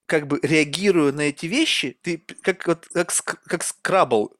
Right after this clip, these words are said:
ты берёшь и вот из этого всего потока что-то в тебе, вот как в твоём специфическом мозгу, в качестве вот этого фильтра тонкой очистки застревает.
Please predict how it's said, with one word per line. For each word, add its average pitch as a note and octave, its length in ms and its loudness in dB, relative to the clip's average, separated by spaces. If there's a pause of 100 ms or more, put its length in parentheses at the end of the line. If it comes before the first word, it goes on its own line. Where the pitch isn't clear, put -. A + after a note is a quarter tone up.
ты F#3 140 -2
берёшь D#3+ 380 0
и F3+ 60 -4
вот D#3+ 180 -4
из D3 100 0
этого F3+ 260 2
всего E3+ 260 -2
потока F3 540 -2 (180)
что-то - 540 -2 (180)
в - 140 -18
тебе, F3 260 -4
вот D#3 160 -4
как D3 200 -6
в - 80 -12
твоём E3 440 0
специфическом - 720 -10
мозгу, F3 360 -2 (220)
в - 80 -16
качестве G3 440 0
вот - 100 -6
этого D#3 180 -4
фильтра E3+ 380 -6
тонкой E3+ 400 0
очистки D#3 440 -4
застревает. D#3 720 -2